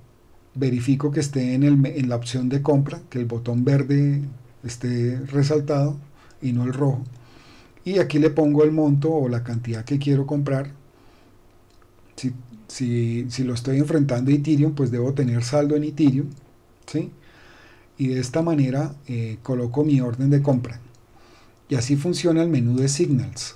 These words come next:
o señales. Entonces, eh, vuelvo a repetir, lo importante acá es tener el filtro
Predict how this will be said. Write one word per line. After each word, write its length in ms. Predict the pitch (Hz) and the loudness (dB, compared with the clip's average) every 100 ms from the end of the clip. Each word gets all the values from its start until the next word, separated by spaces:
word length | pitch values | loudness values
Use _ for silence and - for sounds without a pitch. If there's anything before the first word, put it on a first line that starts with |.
| 131 | -8
o 120 | 117 | -6
señales. 640 | 127 131 143 139 143 - - - - - - - | -2 2 2 2 -4 -10 -16 -20 -20 -20 -20 -10
Entonces, 580 | 139 143 143 160 - - - - - _ - - | 0 2 4 2 0 -8 -18 -20 -20 _ -20 -8
eh, 440 | 127 123 120 120 - - | -6 -2 -2 -2 -4 0
vuelvo 220 | 147 143 | 4 6
a 40 | 160 | 4
repetir, 420 | 147 151 143 135 | 2 2 2 2
lo 100 | 127 | 2
importante 640 | 123 123 123 131 139 143 | -2 -2 -4 0 2 2
acá 400 | 180 175 165 156 | 0 0 2 4
es 240 | 156 156 - | 2 0 0
tener 340 | 143 127 131 | 0 2 2
el 120 | 151 | 2
filtro 480 | 147 165 127 120 143 | 2 0 0 -2 -4